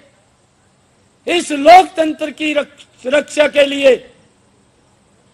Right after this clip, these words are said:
जो जेलों में चले गए, यातनाएं सही, उन परिवारों को दस हजार रुपए महीने की पेंशन देने का काम ये हमारी सरकार ने किया।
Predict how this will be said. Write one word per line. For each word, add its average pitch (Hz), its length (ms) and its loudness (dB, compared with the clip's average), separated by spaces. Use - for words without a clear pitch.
जो 254 200 0
जेलों 320 380 2
में 302 160 -2
चले 254 320 -2
गए, 220 280 -2
यातनाएं 302 680 -2
सही, 262 440 -2
उन 320 280 0
परिवारों 285 640 -2
को 233 220 -12
दस 311 400 -2
हजार 277 420 -2
रुपए 262 300 -4
महीने 247 500 -8
की 320 280 -6
पेंशन 285 540 -4
देने 262 360 -2
का 247 220 -4
काम 254 360 -4
ये 247 160 -2
हमारी 240 440 -2
सरकार 233 480 -8
ने 214 200 -16
किया। 220 380 -10